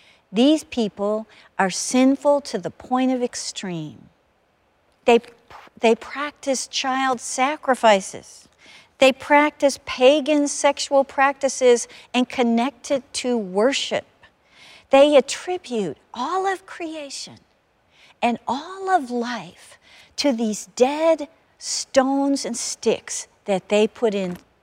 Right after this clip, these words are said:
together into some kind of false god. And so God, as the heavenly judge of all the earth, has the authority to do, deal with their sin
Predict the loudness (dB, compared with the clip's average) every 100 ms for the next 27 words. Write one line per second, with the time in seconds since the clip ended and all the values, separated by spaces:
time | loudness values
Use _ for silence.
0 | _ -8 -6 -4 -6 -6 -4 -2 -2 -4
1 | -6 -6 -4 -4 -2 -2 -2 -2 2 2
2 | 2 -4 -4 -4 -6 -14 _ _ -20 -20
3 | -20 -12 -2 -2 0 0 0 -2 -4 0
4 | 0 0 -2 -4 -10 -10 -6 -8 -8 -4
5 | -2 -2 -2 -4 -6 -12 -12 -16 -20 -20
6 | _ _ _ -8 -4 4 6 8 6 2
7 | 0 0 -6 -20 _ _ _ _ _ 0
8 | 6 6 6 0 -2 -2 2 2 2 -2
9 | -10 -14 -14 -14 -2 0 0 -4 -6 -2
10 | 0 0 -2 -6 -4 -6 -6 -8 -10 -12
11 | -14